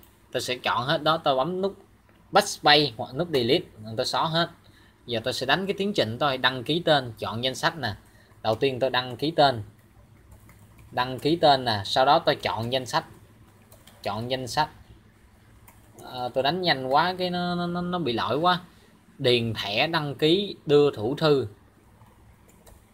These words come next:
Điền thẻ đăng ký đưa thủ thư. Cái gì nữa? Nhận sách và hẹn ngày trả. Nhận sách. À, cứ mỗi lần xong tôi bấm enter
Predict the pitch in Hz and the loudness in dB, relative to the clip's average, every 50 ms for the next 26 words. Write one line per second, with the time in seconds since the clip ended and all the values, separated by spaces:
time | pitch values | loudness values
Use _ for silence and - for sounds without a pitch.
0 | _ _ _ _ _ _ _ _ _ _ - - - - 127 117 117 117 113 110 | _ _ _ _ _ _ _ _ _ _ -20 -20 -20 -6 -2 2 2 2 2 0
1 | 110 104 101 98 - - 80 82 90 110 135 160 170 - - - _ - - _ | -2 -4 -6 -8 -8 -8 -8 -6 -4 -4 -4 -6 -6 -10 -14 -20 _ -20 -20 _
2 | _ - - _ _ _ - - - _ _ _ _ _ _ - 123 127 127 131 | _ -20 -20 _ _ _ -20 -20 -20 _ _ _ _ _ _ -4 -2 -2 0 0
3 | 131 131 113 - - 143 156 190 214 208 - - - _ _ - - - - - | -4 -6 -2 2 4 4 4 4 2 -2 -6 -14 -20 _ _ -20 -20 -20 -20 -20
4 | - - - - - - - - - _ 135 127 131 131 131 131 127 - 104 101 | -20 -20 -20 -20 -20 -20 -20 -20 -20 _ -2 2 4 4 4 4 2 0 -2 -4
5 | 107 135 160 - 151 147 143 139 127 107 - - - _ _ _ _ _ _ _ | -4 -4 -2 0 4 4 4 4 4 0 -4 -10 -16 _ _ _ _ _ _ _
6 | - - _ _ 110 117 147 160 135 120 120 139 143 131 120 107 113 123 123 - | -20 -20 _ _ -4 -2 -2 0 0 0 -2 -4 -2 -2 -2 -2 -2 -4 -2 -4
7 | 175 175 - 131 113 110 107 113 123 120 110 - - 95 95 113 147 151 - - | -4 -4 -4 -6 -6 -6 -6 -4 -4 -4 -6 -4 -6 -4 -2 0 -2 -2 -4 -10
8 | _ _ _ - - - _ _ _ - - _ - - - _ _ - 113 107 | _ _ _ -20 -20 -20 _ _ _ -20 -20 _ -20 -20 -20 _ _ -8 -6 -6
9 | 104 107 113 120 123 120 - - - - 165 165 - - - - - - - 131 | -4 -4 -6 -8 -8 -8 -8 -6 -2 -2 -2 -2 -4 -10 -20 -20 -20 -16 -6 0
10 | 131 139 139 - 185 190 156 113 143 175 180 139 123 - 143 139 143 131 143 143 | 0 0 2 2 0 0 4 4 4 4 4 0 0 0 0 0 0 0 0 0
11 | - 185 180 175 156 143 - 151 139 135 135 131 | 0 0 0 -2 -2 0 2 4 4 4 4 2